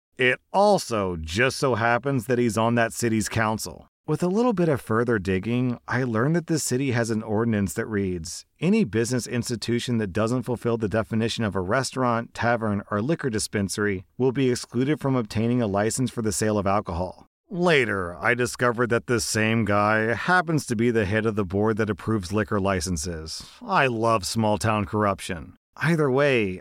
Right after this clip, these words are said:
I had a major issue. My uncle happens to be a lawyer in a neighboring state. I decide to call him and try to get some legal advice. After I gave my uncle all the information, he said, "Hang on, I gotta make a call."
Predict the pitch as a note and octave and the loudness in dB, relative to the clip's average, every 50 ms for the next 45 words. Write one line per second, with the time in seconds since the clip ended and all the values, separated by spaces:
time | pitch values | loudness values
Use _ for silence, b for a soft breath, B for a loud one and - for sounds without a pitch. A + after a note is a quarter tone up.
0 | - - - - C#3+ D3 C#3+ D#3 D3+ C#3+ C3 A#2+ A2 A#2 A#2+ B2 A#2+ G#2 A#2 A2 | -12 -8 -6 -4 0 0 2 2 2 2 2 2 2 2 2 2 2 0 -2 -2
1 | F#2+ G#2 A2+ A2 - - F#2+ D#2+ - - _ _ _ _ _ C#3+ D3+ D#3+ F#3+ F#3 | 0 -2 -2 -2 -4 -6 -8 -10 -12 -18 _ _ _ _ _ 0 0 2 2 2
2 | G3+ F#3+ G#3+ G3+ D#3 A#2 A#2 A#2 A2 A#2 B2 A#2 - - A2 G#2+ A2 A2 G2+ F#2+ | 2 2 2 2 2 2 2 0 0 0 -4 -4 -4 -4 -2 0 0 0 2 2
3 | F#2 G2 G#2 A2 A2 A2 G#2 G2+ G2 F#2+ F#2+ F#2+ G2 F2+ G2 F#2+ F#2 F2+ E2+ - | 2 2 2 2 2 2 2 2 2 2 2 2 0 0 0 0 0 -2 -4 -4
4 | - G2 F#2 F2+ - - _ _ _ _ _ - B2 C#3 - F3+ E3+ - - D#3 | -4 -4 -4 -4 -6 -10 _ _ _ _ _ -4 -4 -2 0 0 -2 0 0 0
5 | D#3 D#3 D3+ C#3+ - - G2+ G#2 G#2+ A#2+ B2+ B2+ B2 A2+ - - A2 A2+ A2 G#2 | 0 0 0 -4 -4 -2 0 0 2 2 2 2 0 0 0 -2 -2 0 0 0
6 | A2 A#2+ - - A2+ G#2 G2 G2 A2 G#2+ A2+ G#2 G2 F#2 E2 F#2+ F2+ E2+ - - | -2 -4 -2 -2 0 0 2 0 0 0 0 0 0 0 -2 -6 -8 -8 -12 -14
7 | - - - - _ _ _ _ - C3 E3 - - G#3+ G#3+ G#3 F3 A2+ G#2+ A2+ | -14 -14 -14 -16 _ _ _ _ -2 -2 -2 0 0 2 2 2 2 2 0 0
8 | A#2+ A#2+ B2 A#2+ A#2 G#2 G2+ G#2 G2+ A#2+ A#2 G#2 G2+ G#2 G2+ G#2 G#2 G#2 G2+ - | 2 2 2 0 0 0 0 -2 0 0 0 2 2 2 2 0 0 0 0 0
9 | G2+ F#2+ F#2 F#2 F#2+ F#2+ - - A#2+ A#2+ A#2 A2+ A2 G2+ - A2+ G2 - - G#2 | 0 0 2 2 0 0 -2 -2 -2 0 0 0 -2 -2 -2 -4 -2 -2 0 0
10 | G2 F#2+ F#2 F2 D#2+ D#2 - _ _ _ - B2+ C3+ A#2 G#2 F#2+ F2 E2 D#2 D2+ | 0 0 0 -2 -4 -6 -10 _ _ _ 0 0 2 2 0 0 -2 -2 -4 -6
11 | G#2+ - - E3+ D#3 D3+ C3+ B2 A2+ A2 G2+ - G2 - - G2+ G2+ G2 E2 - | -8 -2 -2 2 2 2 2 2 0 0 0 -2 -4 -2 -2 -2 -2 -2 -4 -6
12 | - - | -14 -20